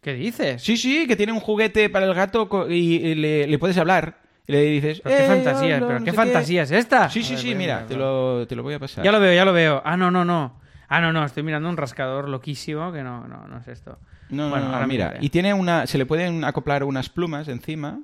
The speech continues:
Speaker 2: y entonces el, el gato hace eso de que, ¿sabes? De que le da así, tish, tish, ¿sabes? Los gatos que hacen como un boxeo rápido el, eh, con, con la pata, cuando ven algo sospechoso, hacen así como, ca, ca, ca,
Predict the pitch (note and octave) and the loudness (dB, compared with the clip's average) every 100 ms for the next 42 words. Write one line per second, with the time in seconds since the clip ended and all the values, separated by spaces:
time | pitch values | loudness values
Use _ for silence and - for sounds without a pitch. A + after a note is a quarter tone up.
0 | - - B2+ B2+ D3 C3+ A#2+ G#2+ G2+ - | -12 -8 -8 -6 -6 -4 -2 -2 -4 -6
1 | A2 B2 C#3+ D3 B2 A2+ A2+ G#2+ F#2 G#2 | -6 -6 -8 -6 -6 -4 -6 -6 -4 -4
2 | F#2 D#2 A2 F3+ D4 - _ _ - A3 | -6 -6 -6 -6 -8 -16 _ _ -2 -2
3 | G#3 - G#2+ G#2 G2+ G2+ A2 G#2+ G#2+ G2+ | 0 -2 0 0 0 0 -2 -2 -2 -4
4 | G2+ A#2 F#2+ F#3+ - F#3 - - A#2 G3 | -4 -6 -2 -2 -2 -6 -6 -8 -8 -6
5 | - G2 G#2 - C#3 A#2 G2+ G2+ F#2+ F2+ | -8 -10 -10 -8 -8 -8 -6 -6 -6 -8
6 | G#2+ G2 F#2 G2 F#2+ F2+ - _ _ _ | -8 -8 -8 -6 -6 -8 -12 _ _ _
7 | - G2+ G2 F2+ D#2 - _ _ _ - | -8 -4 -2 -4 -6 -12 _ _ _ -8
8 | A2 G#2 F#2+ - A2 G2+ A#2 G#2+ G2 F#2+ | -4 -4 -4 -4 -4 -4 -2 -2 0 -2
9 | E3+ F#2+ _ - G#2+ G#2 C3+ C#3 B2 A#2 | -2 -6 _ -6 -4 -2 -2 -2 -2 -4
10 | B2 - G#2+ A#2+ C3 G3 F#3+ A2 A2+ A2+ | -6 -8 -8 -8 -8 -10 -10 -10 -10 -10
11 | G#2 F#2 - - A#3 F3 | -10 -8 -4 -4 -4 -6